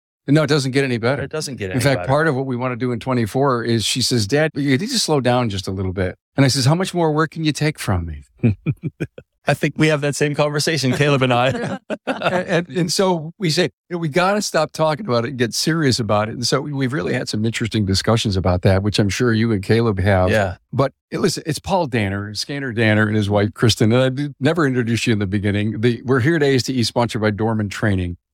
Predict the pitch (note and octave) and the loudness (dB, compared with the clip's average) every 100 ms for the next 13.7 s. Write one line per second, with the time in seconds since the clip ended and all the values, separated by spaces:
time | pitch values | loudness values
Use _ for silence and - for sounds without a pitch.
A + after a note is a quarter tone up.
0 | _ - C#3 C3+ B2 - _ D3 C#3 C3 | _ 0 4 4 2 -4 _ -2 0 2
1 | B2+ C#3 D3 B2 A#2+ A#2+ A2 A2+ A2 G2+ | 2 2 0 -2 0 0 2 0 -2 -4
2 | G2+ G#2+ B2+ A2+ G2+ A#2+ A2 G2 F#2+ G2+ | -4 -2 -2 -2 -2 0 -2 -4 -8 -8
3 | G2 G#2 G2+ F2 - _ _ - C#3+ C#3 | -4 -2 -2 -6 -12 _ _ -2 2 4
4 | C#3 C#3 D3 C3 - C#3 A#2+ A2+ G#2+ G#2 | 4 2 2 0 0 0 2 2 2 2
5 | G2+ G#2+ G#2 A#2+ A2 A#2+ B2 B2+ A2+ F#2+ | 2 0 -2 -4 -4 -4 -2 2 2 0
6 | G2+ B2+ - C3 C#3 B2 B2+ B2 A#2 - | -4 -8 -10 -12 -2 0 2 2 0 -2
7 | B2+ A2+ A#2+ A2+ G#2+ G#2+ A#2+ - _ _ | -2 0 0 0 0 -2 -4 -12 _ _
8 | _ - C#3+ A#2 C#3 B2 D3+ A3+ F3 A#2+ | _ -20 -16 -4 2 4 4 4 2 0
9 | - D3 B2+ F#2+ _ _ - A2 B2 A#2+ | -2 0 0 -2 _ _ -6 0 2 2
10 | C#3 A#2 A2 F#2+ A#2 A2+ F2+ - B2+ - | 2 2 0 -2 0 0 0 0 0 2
11 | G#2+ G2+ - - A2+ G#2+ G2 - - C#3 | 0 0 -4 0 0 0 -4 -6 -2 -2
12 | _ - F#2+ F#2 G#2 D#3+ C#3+ B2 D3 A#2 | _ -8 -4 0 0 -2 -4 -2 0 0
13 | D3 - C#3+ - G2+ B2 E3 | 0 -2 -2 0 -2 -2 -6